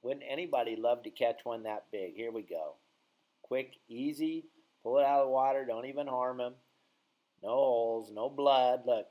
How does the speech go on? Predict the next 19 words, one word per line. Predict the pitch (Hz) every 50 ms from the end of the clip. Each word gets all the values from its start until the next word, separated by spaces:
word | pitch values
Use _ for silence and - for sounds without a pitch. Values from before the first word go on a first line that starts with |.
| _ _ -
corner | - - - 131 139 147 151
of | 151 147
the | 156
mouth, | 156 151 151 147 143 139 139 139 143
circle | - - - 147 143 143 - 143 139
hook, | 143 147 147 143 -
corner | - - 127 143 151 160
of | 165 160 156
the, | 180
oh, | 220 285 302 294 277 262 233 202 170
there | 160 165 170 175 180 185
it | 185
is. | 196 202 196 185 151 -
Beautiful. | - 123 127 147 180 208 233 233 220 214 190 - - - - 107 101 98 107 113
There | 131 160 214
you | 269 302
go, | 226 - 127 120 110 -
big | 131 131 127 127
boy. | 135 170 190 220 240 226 220